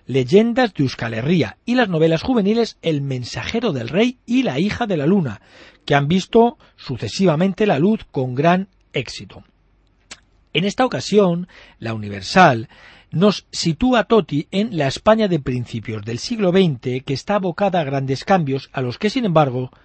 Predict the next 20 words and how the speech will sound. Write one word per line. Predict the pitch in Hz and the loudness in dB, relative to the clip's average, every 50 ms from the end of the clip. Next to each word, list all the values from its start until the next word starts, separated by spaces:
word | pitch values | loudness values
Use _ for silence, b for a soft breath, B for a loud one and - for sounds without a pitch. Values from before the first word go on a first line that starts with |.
| b b | b b
se | - - - 135 123 | -16 -8 -6 -6 -6
resiste. | 110 110 101 - - 113 - - - 85 85 - _ b b b b b b b b b b b | -6 -6 -8 -8 -8 -8 -10 -12 -16 -20 -20 -20 _ b b b b b b b b b b b
Con | - 131 143 | -2 0 2
un | 170 175 165 | 2 2 0
pie | - - 196 208 208 | 2 4 4 4 6
en | 185 | 6
la | 165 139 123 | 4 2 0
sociedad | - 123 110 - 120 117 156 175 170 | -2 -6 -8 -6 -2 2 2 2 2
tradicional | - 165 151 135 120 - 123 123 170 208 220 202 165 | 2 -2 -4 -4 -4 -4 -2 0 2 2 2 2 2
y | 151 170 208 240 | 0 0 0 0
otro | 247 233 - 165 143 | 0 0 0 -2 -2
en | 135 | -2
la | 123 120 | -4 -6
modernidad, | 127 143 180 233 240 214 175 156 151 175 175 - - b b b b b | -4 0 0 0 0 0 0 2 2 4 2 2 0 b b b b b
el | b - 147 143 | b -2 -2 0
país | - - 175 196 202 | 2 2 2 2 2
sufre | - 240 214 - - 220 180 | 0 -2 -4 -2 -2 -4 -2
grandes | 147 156 196 220 233 233 214 202 - - | 0 2 2 2 2 0 -4 -6 -6 -4
transformaciones | 175 156 139 - 226 220 208 170 147 - 196 185 180 151 - | -6 -6 -4 -4 -6 -6 -4 -4 -4 -4 -4 -4 -4 -4 -4
internas | 143 139 139 - 208 196 160 143 135 143 - - | -6 -4 0 2 2 2 2 0 -4 -4 -6 -8